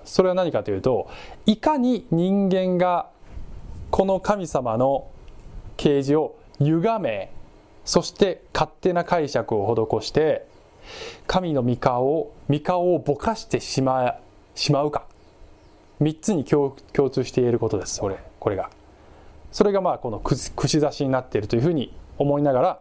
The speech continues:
えー、この話を聞いてください。はい。で、一つ目なんですけどね。あの、神の作品、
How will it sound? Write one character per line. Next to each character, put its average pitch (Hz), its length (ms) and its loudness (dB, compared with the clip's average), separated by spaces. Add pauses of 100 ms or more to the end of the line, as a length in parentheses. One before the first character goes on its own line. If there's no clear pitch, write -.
(540)
え 101 340 2
ー、 - 20 -6
こ - 120 -4
の 101 60 -2
話 104 240 0
を - 20 0
聞 - 140 -10
い 101 40 -6
て 101 60 -2
く 95 80 -2
だ 87 80 -4
さ - 120 -12
い。 - 100 -16 (340)
は 143 100 4
い。 143 80 -8 (600)
で、 127 140 -8
一 247 200 0
つ 269 100 -2
目 269 60 2
な 170 100 0
ん 110 60 -8
で 104 60 -12
す - 80 -8
け 117 80 -4
ど 107 60 -4
ね。 151 240 -2 (440)
あ 139 160 2
の、 135 340 0 (920)
神 311 260 2
の 165 100 0
作 139 300 -2
品、 131 400 0